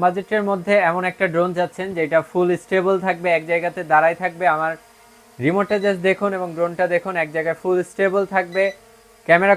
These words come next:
কোয়ালিটি বেটার হবে, বাচ্চাদের জন্য সেফ হবে, easy, easy to fly হবে, বাচ্চাদের জন্য ফ্লাই করা যেন ইজি হয়, বা আপনি বিগিনার লেভেলে হন না কেন ফ্লাই করতে যেন ইজি হয়। So এইরকম একটা ড্রোন চাচ্ছেন, এটার জন্য বেস্ট একটা ড্রোন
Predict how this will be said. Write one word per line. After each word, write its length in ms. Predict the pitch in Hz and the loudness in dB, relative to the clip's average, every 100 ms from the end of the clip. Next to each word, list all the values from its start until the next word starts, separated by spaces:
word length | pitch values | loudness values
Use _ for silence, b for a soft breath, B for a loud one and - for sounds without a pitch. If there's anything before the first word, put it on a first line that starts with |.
| 202 | 6
কোয়ালিটি 340 | 196 196 202 185 | 4 4 2 2
বেটার 260 | 185 196 190 | 4 2 2
হবে, 160 | 190 196 165 | 0 2 4
বাচ্চাদের 380 | 160 190 185 175 | 4 2 -4 -4
জন্য 140 | 185 185 180 | -4 -6 -4
সেফ 200 | 185 190 202 | -2 0 2
হবে, 180 | 190 196 196 170 | 2 2 0 -2
easy, 180 | 165 185 185 170 | 0 -2 -2 -6
easy 160 | 165 185 | -6 -6
to 60 | 185 - | -6 4
fly 200 | 170 185 190 | 6 8 4
হবে, 160 | 190 170 | 0 2
বাচ্চাদের 320 | 165 - 180 170 | 2 2 -4 -4
জন্য 120 | 180 165 | -8 2
ফ্লাই 140 | 170 170 | 2 4
করা 120 | 175 175 | 0 -2
যেন 100 | 175 175 | -6 -8
ইজি 160 | 170 190 185 | -2 0 2
হয়, 160 | 190 185 - - - | 0 -2 -20 -20 2
বা 40 | 151 | 4
আপনি 140 | 160 190 175 | 6 4 0
বিগিনার 320 | 180 196 196 196 | 0 0 0 0
লেভেলে 280 | 196 208 208 196 | 0 -2 -4 -4
হন 100 | 196 | -6
না 60 | 196 | -6
কেন 120 | 190 190 | -6 -4
ফ্লাই 160 | 180 170 175 | 2 2 2
করতে 180 | 175 185 | -6 -6
যেন 120 | 180 180 175 | -4 -4 -4
ইজি 140 | 190 190 | -2 0
হয়। 140 | 190 190 | -2 0
So 60 | 185 185 165 | -2 -2 -4
এইরকম 280 | 180 190 202 190 | -2 -2 -4 -6
একটা 120 | 202 170 | -6 -6
ড্রোন 160 | 180 180 | -6 -2
চাচ্ছেন, 340 | 175 - 180 220 - - - - - 151 | -2 -2 -6 -6 -12 -20 -20 -20 -10 -4
এটার 200 | 165 202 185 | 0 0 2
জন্য 140 | 208 196 | 0 0
বেস্ট 200 | 185 190 208 | 0 0 -2
একটা 160 | 202 202 170 | -2 -2 -2
ড্রোন 160 | 190 | -4